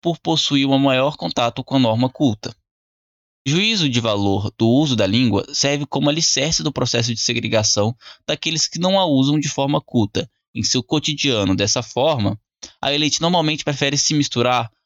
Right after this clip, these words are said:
apenas com aqueles que têm o mesmo poder de dominação que eles, e assim deixando às margens aqueles que não a dominam.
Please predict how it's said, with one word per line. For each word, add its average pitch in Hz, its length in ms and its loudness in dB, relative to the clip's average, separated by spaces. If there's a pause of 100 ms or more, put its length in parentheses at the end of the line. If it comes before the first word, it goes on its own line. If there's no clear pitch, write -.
(100)
apenas 175 500 -2
com 180 100 -2
aqueles 139 440 -2
que - 100 -12
têm 139 100 2
o 139 80 4
mesmo 143 300 2
poder 135 240 0
de 127 100 -4
dominação 151 580 0
que 117 300 -2
eles, - 360 -2 (480)
e 101 80 -2
assim 110 460 0 (220)
deixando 135 420 -2
às 160 140 -4
margens 123 680 2 (220)
aqueles 135 400 -2
que - 140 -6
não 143 260 4
a 160 60 0
dominam. 101 500 2